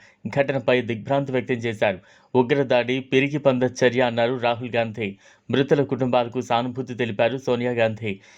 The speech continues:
ఇక ఏపీ సీఎం చంద్రబాబు, డిప్యూటీ సీఎం పవన్, వైసీపీ అధినేత జగన్ కూడా దాడిని ఖండించారు.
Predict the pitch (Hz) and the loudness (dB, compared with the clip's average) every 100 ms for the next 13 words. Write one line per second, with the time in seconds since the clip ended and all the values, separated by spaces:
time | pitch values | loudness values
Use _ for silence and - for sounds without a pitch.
0 | _ - 131 139 135 156 147 139 131 139 | _ -2 2 4 2 0 -2 0 0 -2
1 | 131 131 131 147 131 120 123 117 123 113 | -2 2 2 2 -6 -6 -6 -2 -2 0
2 | 127 143 160 - _ 117 139 180 175 156 | 2 2 0 -8 _ 2 2 2 -4 0
3 | 123 120 127 123 110 113 135 127 131 123 | -2 -2 -2 0 2 0 0 2 2 4
4 | 120 127 131 127 120 110 123 101 | 2 0 -4 -4 -4 -2 0 0